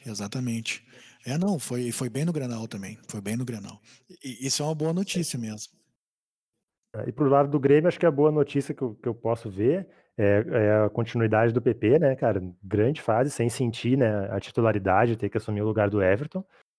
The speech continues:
Speaker 1: Tá com confiança lá em cima, né, cara, lá em cima do P P.
Speaker 2: E o Lucas Silva, né, cara, que nessa mudança de esquema, pra ele foi excelente, né, cara, porque no quatro dois três um, realmente ele ficava devendo demais, né, em progressão no campo,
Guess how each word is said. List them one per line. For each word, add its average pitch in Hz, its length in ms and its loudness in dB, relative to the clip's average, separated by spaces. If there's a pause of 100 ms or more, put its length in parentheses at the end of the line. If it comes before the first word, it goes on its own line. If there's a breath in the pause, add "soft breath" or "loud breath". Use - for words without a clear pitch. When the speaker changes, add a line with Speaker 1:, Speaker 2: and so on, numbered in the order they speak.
(360)
Speaker 1:
Tá - 60 -4
com 131 60 -6
confiança 143 480 -4
lá 143 120 -2
em 165 40 0
cima, 165 380 -2
né, 127 100 -6
cara, 107 280 -10 (320)
lá 104 100 -8
em 131 60 -6
cima 131 320 -4
do - 100 -12
P - 180 -10
P. 104 220 -12 (1160)
Speaker 2:
E 139 40 2
o 143 40 4
Lucas 151 300 2
Silva, 226 320 0
né, 185 100 2
cara, 156 200 4
que - 120 0
nessa 127 260 2
mudança 139 360 2
de 131 60 -2
esquema, 175 880 2 (120)
pra 147 200 6
ele 143 240 4
foi 240 200 -2
excelente, 302 500 -2
né, 143 120 2
cara, 113 180 2
porque - 160 -4
no 117 300 0
quatro 180 280 0
dois 156 200 4
três 139 280 4
um, 143 240 0
realmente 156 400 4
ele 165 80 0
ficava 165 300 2
devendo 156 380 4
demais, 196 440 0
né, 131 100 4
em 123 80 2
progressão 117 520 0
no 120 100 -4
campo, 107 580 0